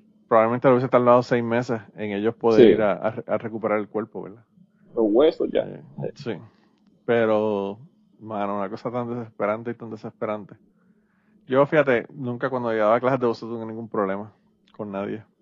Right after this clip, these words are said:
Speaker 2: A mí nunca me ha
Speaker 1: Eh.
Speaker 2: ido con ir wreck diving, ni cave diving, nada de eso. Las pocas veces que buceé, no tuve interés en nada de esas cosas.
Speaker 1: Yo tenía unos amigos que eran locos pa'l carajo, realmente tenía unos panas que,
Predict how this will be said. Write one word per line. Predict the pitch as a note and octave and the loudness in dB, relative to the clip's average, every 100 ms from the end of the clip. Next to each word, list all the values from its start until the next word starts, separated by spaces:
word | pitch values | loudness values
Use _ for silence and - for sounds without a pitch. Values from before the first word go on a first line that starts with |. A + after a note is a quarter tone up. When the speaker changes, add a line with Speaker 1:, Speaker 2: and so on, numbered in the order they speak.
| _ _ _ _ _ _ _ | _ _ _ _ _ _ _
Speaker 2:
A | - | -4
mí | G2+ | -4
nunca | A2+ B2 | -2 0
me | B2 A#2+ | 0 2
ha | A#2 | 8
Speaker 1:
Eh. | |
Speaker 2:
ido | A#2 A#2 - _ - | 10 10 6 _ -6
con | A#2 G#2 | 0 4
ir | A2+ G2+ | 4 6
wreck | G#2+ - | 4 4
diving, | - G#2+ A2+ A2+ A2+ | 2 2 0 -4 -6
ni | G#2 F#2 | -12 -8
cave | G#2+ A2 G#2+ | -2 -2 -2
diving, | A2 A2 A2 G#2 | -4 -4 -4 -6
nada | G#2 A2 | -2 -2
de | G2+ | -2
eso. | F#2+ | -4
Las | G2 | -2
pocas | A#2+ C3+ | 0 0
veces | C3 C#3 | 0 -2
que | C#3 | -2
buceé, | C3 C3 C3+ A#2 - | -2 2 2 0 -8
no | G2+ G#2+ G#2 | -10 -4 -2
tuve | A#2 A#2 | -2 -4
interés | A#2+ A#2 A#2+ | 0 0 0
en | G2+ | -6
nada | F#2+ G2+ | -6 -2
de | G#2 | -2
esas | - - | -4 -12
cosas. | - - - - - _ _ _ _ _ _ _ _ - | -8 -6 -6 -6 -8 _ _ _ _ _ _ _ _ -10
Speaker 1:
Yo | B2+ | -4
tenía | D3+ | 0
unos | F#3+ | 2
amigos | F#3 F3+ | 2 2
que | E3+ | 2
eran | D#3+ | 2
locos | D#3 D3+ | 2 0
pa'l | - D3 | -4 -2
carajo, | A#2+ G#2 A2 G2 | 0 2 0 -2
realmente | F#2 G2+ G#2 | -6 -8 -8
tenía | G#2+ G#2+ | -8 -8
unos | A#2 | -6
panas | A#2 A2+ A#2+ | -4 -4 -6
que, | A2 F#2+ | -10 -10